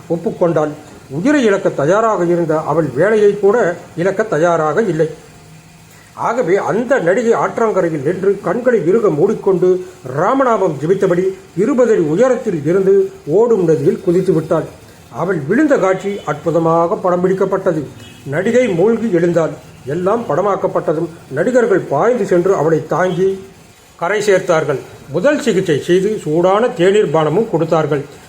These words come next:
தான் உயிரோடு இந்த உலகில் இருக்கும் உணர்ச்சி நடிகைக்கு வர வெகு நேரம் ஆனது. உடனே தயாரிப்பாளர், டைரக்டர் அங்கு ஓடி வந்து நடிகையின் தீரத்தை பாராட்டி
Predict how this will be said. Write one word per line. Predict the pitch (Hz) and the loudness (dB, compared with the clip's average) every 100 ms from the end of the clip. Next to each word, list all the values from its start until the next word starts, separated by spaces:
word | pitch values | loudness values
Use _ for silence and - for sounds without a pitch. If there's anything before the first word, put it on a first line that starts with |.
| - | -10
தான் | 180 196 135 | -6 -4 -2
உயிரோடு | 175 208 247 254 190 | 2 4 4 2 0
இந்த | 180 151 | 0 2
உலகில் | 220 214 156 | 2 0 0
இருக்கும் | 196 208 190 147 | -2 0 -2 0
உணர்ச்சி | 190 175 185 | -2 0 0
நடிகைக்கு | 151 196 202 - 135 | 0 2 2 0 -2
வர | 147 185 190 123 | 0 2 0 -2
வெகு | 147 190 175 | -4 0 0
நேரம் | 156 185 196 151 | 2 2 2 0
ஆனது. | 151 139 135 - - - - - | 0 -2 -8 -12 -20 -20 -20 -10
உடனே | 131 175 226 156 | -4 0 0 0
தயாரிப்பாளர், | 156 208 196 - 147 135 - - 123 | 2 2 0 0 0 0 -4 -10 -2
டைரக்டர் | 175 180 180 202 | 0 0 -2 -2
அங்கு | 156 143 127 180 | -2 -2 0 2
ஓடி | 208 170 | 4 2
வந்து | 147 165 175 - - 139 | 2 0 -2 -6 -8 -2
நடிகையின் | 196 247 233 185 165 | 0 2 2 2 2
தீரத்தை | 180 180 156 131 | 2 2 -2 -2
பாராட்டி | 156 180 175 175 | 0 2 0 0